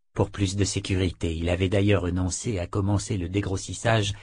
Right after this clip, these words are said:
avec une masse de tailleur de pierre. Cet outil à la tête spéciale évitait d'utiliser un burin, et on éliminait beaucoup plus vite la matière superflue. Mais en frappant ainsi le marbre, surtout quand il avait un défaut,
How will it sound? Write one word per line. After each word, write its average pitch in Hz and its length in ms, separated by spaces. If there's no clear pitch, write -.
avec 101 260
une 98 120
masse 110 280
de 98 140
tailleur 104 400
de 90 100
pierre. - 560
Cet 101 300
outil 104 340
à 92 60
la 95 140
tête 104 200
spéciale 104 540
évitait 104 420
d'utiliser 101 560
un 95 120
burin, 95 440
et 98 160
on 98 100
éliminait 104 500
beaucoup 104 320
plus 101 180
vite 104 280
la 98 120
matière 104 300
superflue. - 640
Mais 95 200
en 90 120
frappant 101 460
ainsi 98 240
le 95 120
marbre, 98 460
surtout - 380
quand 85 260
il 98 100
avait 95 240
un 90 60
défaut, 101 400